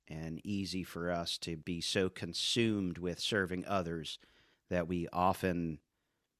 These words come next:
lose sight of the fact that we need to serve ourselves. And the coaching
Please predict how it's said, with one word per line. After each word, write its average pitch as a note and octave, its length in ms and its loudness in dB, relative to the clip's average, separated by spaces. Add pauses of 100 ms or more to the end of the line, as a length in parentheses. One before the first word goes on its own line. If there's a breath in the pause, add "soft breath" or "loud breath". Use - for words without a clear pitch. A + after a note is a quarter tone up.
(520)
lose F#2+ 320 4
sight F2+ 400 4
of E2 120 -4
the D#2 60 -12
fact E2+ 340 -2
that C#2+ 100 -4
we E2 100 -6
need E2+ 160 -4
to D#2+ 60 -10
serve E2+ 480 -2
ourselves. E2 960 -2 (640 soft breath)
And E2+ 840 -2
the F2 120 -4
coaching G2 800 4